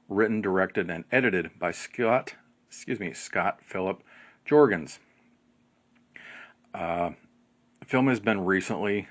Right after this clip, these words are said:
uh, picked up for release through, uh, Unearthed Films. Very, very suiting place for it. Um,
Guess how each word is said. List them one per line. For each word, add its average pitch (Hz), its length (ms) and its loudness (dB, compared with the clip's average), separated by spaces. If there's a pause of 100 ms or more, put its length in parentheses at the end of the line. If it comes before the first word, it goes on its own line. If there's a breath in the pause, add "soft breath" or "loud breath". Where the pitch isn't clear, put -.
(360 loud breath)
uh, 82 260 0 (100)
picked - 240 -6
up 110 180 2
for 101 220 2
release 101 520 2 (140)
through, 92 480 0 (1200 soft breath)
uh, - 260 -8 (100)
Unearthed 131 340 4
Films. 139 480 4 (1040 loud breath)
Very, 90 340 0
very 85 220 2
suiting 90 380 0
place 104 260 0
for 87 200 -2
it. - 100 -6 (1160 loud breath)
Um, 101 380 2